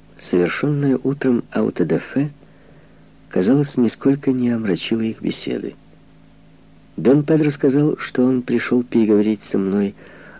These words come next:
о кое-каких служебных делах, и так как они спешного характера, то он решился дождаться меня. Я был убежден, что ничего тут спешного не было,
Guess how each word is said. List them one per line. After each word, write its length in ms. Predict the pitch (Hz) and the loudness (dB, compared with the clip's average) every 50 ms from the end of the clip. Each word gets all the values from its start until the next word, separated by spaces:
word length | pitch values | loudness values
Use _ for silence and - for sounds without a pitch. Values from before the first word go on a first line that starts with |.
| - - | -12 -8
о 120 | - 190 | -6 -6
кое-каких 720 | - - - 214 104 - 101 90 - - 101 98 - - | 0 2 4 4 4 4 2 -2 0 0 -2 -2 -2 -4
служебных 600 | - - 101 92 85 95 92 90 92 90 85 78 | -4 -2 -2 0 0 0 0 0 0 -2 -2 -2
делах, 380 | - 82 85 113 127 131 - - - - - - - | -2 -2 -2 -2 -2 -6 -8 -14 -18 -20 -20 -14 -8
и 80 | - - | -8 -6
так 240 | - - 143 143 143 | -2 0 -2 -2 0
как 240 | - 131 127 - - | 0 -2 -2 0 0
они 160 | 120 120 123 120 | 2 2 2 0
спешного 560 | - - - 120 113 110 - - 110 104 101 | -2 -2 -2 -2 -2 -2 -4 -4 -4 -4 -4
характера, 500 | - 113 123 156 160 - - 135 127 127 | -4 -4 -2 -2 -4 -4 -4 -4 -2 -2
то 140 | 123 - 123 | -2 -2 -2
он 120 | 123 120 | -2 0
решился 520 | 120 117 - - 110 110 110 - - - | -2 -2 -2 -2 -4 -4 -4 -4 -6 -6
дождаться 520 | - - 92 87 - - 120 - - - - | -4 -2 -4 -4 -4 -6 -8 -8 -10 -12 -10
меня. 260 | - 117 117 117 - - - - - - - | -10 -8 -8 -10 -12 -14 -18 -20 -20 -12 -4
Я 140 | - 107 110 | 0 0 2
был 140 | 123 131 135 | 4 4 2
убежден, 460 | 127 127 135 123 - 127 127 127 123 | 4 2 0 0 0 0 -2 -2 -2
что 480 | - - - - - - 76 - - | -6 -10 -6 -4 -2 -2 -2 -2 -4
ничего 380 | 123 65 67 - - - 78 78 | -4 -6 -8 -8 -6 -8 -6 -6
тут 140 | - 67 - | -6 -8 -8
спешного 440 | - - - 73 71 - - 65 64 | -6 -6 -6 -6 -6 -6 -8 -8 -6
не 200 | 64 69 85 95 | -6 -6 -6 -6
было, 220 | 113 113 120 | -8 -10 -12